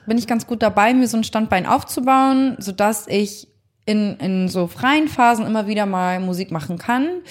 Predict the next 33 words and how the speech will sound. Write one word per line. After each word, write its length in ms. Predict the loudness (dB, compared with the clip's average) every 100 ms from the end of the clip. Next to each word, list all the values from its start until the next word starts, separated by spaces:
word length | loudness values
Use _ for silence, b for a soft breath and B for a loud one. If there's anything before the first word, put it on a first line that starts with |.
| B B B B
Und 200 | 2 2
ich 100 | 2
würde 220 | 2 2
gerne 320 | 2 0 0
viel, 320 | -2 0 0 0
viel 220 | -2 0
mehr 140 | 0
Musik 300 | 0 -2 -4
machen. 540 | -4 -4 -4 -2 -2 -4
Äh, 40 | -4
aber 640 | -4 -4 -2 2 2 2
ja, 220 | 0 -2
man 180 | -2 -2
muss 120 | -2
sich 100 | -4
tatsächlich 320 | -6 -6 -6 -4
Zeit 200 | -4 -4
dafür 200 | -2 0
nehmen 340 | 2 2 0
und, 420 | -2 -2 -2 -4 -6
ähm, 540 | -4 -2 -4 -4 -8 B B B B B B _
äh, 340 | -6 -4 -4 -6
ja, 160 | -10 -10 -10 -4
da, 200 | -2 0
da, 180 | -2 -4
da, 260 | 0 0
dazu 300 | 0 -2 -4
komme 240 | -2 0 0
ich 100 | -2
grad 180 | -4
irgendwie 260 | -2 -4 -2
nicht. 440 | -4 -6 -10 -16 -12
Ich 240 | -10 -10